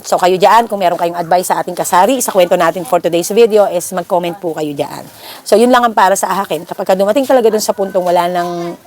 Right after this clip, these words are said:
hindi na worth, eh, yung acceptance ang, ah, kailangan. Kasi mas, mas hindi ka makaka-move on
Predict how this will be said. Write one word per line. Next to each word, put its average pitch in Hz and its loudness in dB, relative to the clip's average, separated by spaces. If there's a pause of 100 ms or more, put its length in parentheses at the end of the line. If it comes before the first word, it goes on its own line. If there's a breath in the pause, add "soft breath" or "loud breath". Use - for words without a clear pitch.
(480)
hindi 220 2
na 226 4
worth, 175 0 (180)
eh, 170 2 (160)
yung 247 0
acceptance - -2
ang, 185 -2
ah, 160 -2 (160)
kailangan. 170 2
Kasi 226 2
mas, 202 -4 (560)
mas 233 2
hindi 247 2
ka 247 4
makaka-move 240 2
on 190 -2